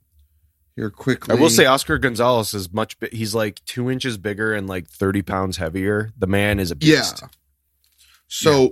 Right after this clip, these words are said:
Speaker 1: we have Will Benson, who's, like, still, like, clinging on to a minor league spot because he was a number one overall pick.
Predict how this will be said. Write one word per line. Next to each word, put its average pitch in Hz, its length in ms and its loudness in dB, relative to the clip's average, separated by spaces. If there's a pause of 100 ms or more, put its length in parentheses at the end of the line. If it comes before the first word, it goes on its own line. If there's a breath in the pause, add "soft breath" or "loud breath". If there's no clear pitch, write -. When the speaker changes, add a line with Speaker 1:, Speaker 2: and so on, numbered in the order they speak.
Speaker 1:
we 147 140 4
have 143 280 2
Will 165 320 4
Benson, 139 600 0
who's, 107 480 -4
like, 101 280 -4
still, 160 540 4
like, 113 400 0 (1200)
clinging 160 680 0
on 143 280 2
to 117 160 -2
a - 20 -2
minor 117 300 2
league 107 260 -2
spot 98 540 -6 (160)
because 101 320 -6
he 113 60 -2
was 95 120 -4
a 95 60 -6
number 101 280 -2
one 104 200 0
overall 98 480 0
pick. 90 500 -8